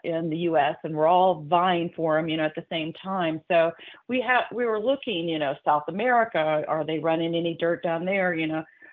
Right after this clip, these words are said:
not very much. Um, you know, so we're, we, and you look to, you know, um,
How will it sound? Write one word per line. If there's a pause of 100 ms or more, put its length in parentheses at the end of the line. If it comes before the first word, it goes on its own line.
(280)
not
very
much. (300)
Um,
you
know,
so
we're,
we,
and
you
look
to,
you
know,
um,